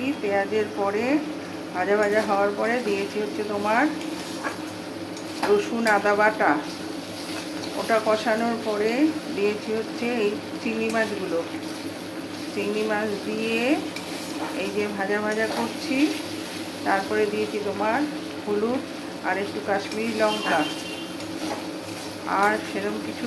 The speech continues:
দিইনি। এবারে ভাজা ভাজা হবে, তারপরে দেব, দেখবে। আর এদিকে বসিয়েছি, এই দেখো, পার্শে মাছের সর্ষে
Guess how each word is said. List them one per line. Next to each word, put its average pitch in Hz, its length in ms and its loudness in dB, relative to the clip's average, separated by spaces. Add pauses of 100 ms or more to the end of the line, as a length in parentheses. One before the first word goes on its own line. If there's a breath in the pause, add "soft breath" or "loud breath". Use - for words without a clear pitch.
(120)
দিইনি। 214 400 0 (2500)
এবারে 208 300 2 (180)
ভাজা 196 280 -2
ভাজা 220 200 2 (120)
হবে, 208 260 2 (1160)
তারপরে 202 440 2 (120)
দেব, 190 160 -4 (240)
দেখবে। 196 380 0 (1500)
আর 220 180 2 (140)
এদিকে 185 300 -2 (100)
বসিয়েছি, - 480 -4 (180)
এই 196 80 0 (100)
দেখো, 190 300 -4 (1300)
পার্শে 196 380 0 (100)
মাছের 233 480 -2 (120)
সর্ষে - 320 -4